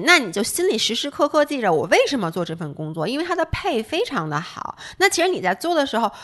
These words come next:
你所有其他做的事儿是为了支持你的这个 pay，我觉得这样子就会能让你快乐。你不能，我觉得人真的不能既要又要还要。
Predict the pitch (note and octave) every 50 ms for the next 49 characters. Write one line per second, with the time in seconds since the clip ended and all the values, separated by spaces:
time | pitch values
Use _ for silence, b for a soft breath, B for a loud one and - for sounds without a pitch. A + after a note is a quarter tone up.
0 | B B B A3+ G#3+ - - C4 D4+ F4+ D4+ - - A#3+ C4 D4+ D4 D4+ - B3
1 | A#3 A3+ A#3+ - B3 G#3+ A3+ - D4 C#4+ D4+ C4+ B3 A#3+ A#3+ - - F4+ G4 G#4+
2 | A#4+ - - - G#3+ G3 G3+ G3+ G3 D#3+ A#2 F2 - _ _ _ - F#3+ F3+ F#3
3 | G3+ A3 A3 B3 B3 - - - F#4+ C4+ G3+ F3 F#3 F#3 G3 A3 A#3 F#4 G4+ A#4+
4 | F#4+ D4 B3 G3+ F#3+ A#3 B3 A#3 G3+ F#3+ F#3+ G#3 B3 B3 G3+ E3 - - _ _
5 | _ - - - D4 C4+ A3+ G3 F3+ E3 - B B B B B B A3+ A3 G3+
6 | G#3 B3+ D#4+ E4+ C#4 - - F#3+ F#3 G#3 A#3+ A#3+ A3+ F#3 G3 A3 C4 C4+ C#4 C4+
7 | B3+ B3+ A#3 G#3+ G3+ G3+ G#3+ - A#3+ B3 A#3 G#3+ G3 F#3 F#3 A3 G#3+ G3+ F#3+ F3+
8 | E3+ - - - C#3 - A#2 A2+ E3 D#3+ -